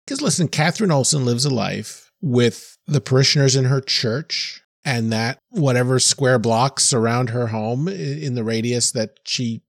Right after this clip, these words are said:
congregates and goes to the store and shops and blah, blah, blah. That's the whole life. That's it. That, it does not go beyond that really at all. And you've got your two daughters and your husband passed away young. And that's it.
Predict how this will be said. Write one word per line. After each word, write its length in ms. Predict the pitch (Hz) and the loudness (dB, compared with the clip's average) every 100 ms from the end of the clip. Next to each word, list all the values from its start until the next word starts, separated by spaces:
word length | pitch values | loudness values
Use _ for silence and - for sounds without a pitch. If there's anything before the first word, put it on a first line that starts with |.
| _ _ _ | _ _ _
congregates 680 | - 117 135 165 180 170 - | -6 -6 -2 -2 -2 -2 -8
and 300 | 113 95 90 _ _ | -8 -8 -12 _ _
goes 200 | - 92 | -8 -6
to 80 | 104 | -6
the 100 | 98 | -2
store 560 | - 220 202 190 180 | -2 2 2 2 2
and 260 | 143 107 101 | 0 -2 -4
shops 560 | - 185 180 - - - | -4 -2 -2 -4 -4 -4
and 380 | 117 104 101 | -4 -8 -8
blah, 120 | 139 127 | -6 -6
blah, 120 | 139 | -4
blah. 200 | 180 170 - _ | -4 -6 -10 _
That's 300 | 160 190 - | -8 -8 -4
the 80 | 196 | -2
whole 200 | 175 226 | 0 0
life. 340 | 196 247 220 | 0 0 -4
That's 240 | 156 160 - | -2 0 0
it. 260 | 254 - | -2 -2
That, 220 | - 160 190 | -8 -10 -10
it 280 | 202 208 160 | -6 -4 0
does 200 | 196 151 | 2 2
not 220 | 196 208 | 0 0
go 120 | 185 202 | 0 2
beyond 400 | 180 170 220 165 | 4 2 0 -4
that 160 | 90 98 | -4 2
really 340 | 147 190 131 | 4 4 4
at 80 | 131 | 2
all. 320 | 190 226 - | -2 -6 -10
And 140 | 120 117 | -6 -4
you've 80 | |
got 180 | 117 143 | -4 -4
your 120 | 143 | -4
two 180 | - 202 | -2 0
daughters 400 | 170 113 123 156 | 2 2 0 -2
and 80 | - | -4
your 120 | 110 | -4
husband 320 | 113 127 160 | -2 -2 -2
passed 280 | 131 131 - | -2 -2 -4
away 400 | 123 104 104 135 - _ | -4 -4 -6 -10 -18 _
young. 420 | 120 92 98 131 - | -8 -6 -6 -10 -8
And 140 | - | -2
that's 260 | 160 185 - | 0 0 2
it. 320 | 254 294 190 | 2 2 -4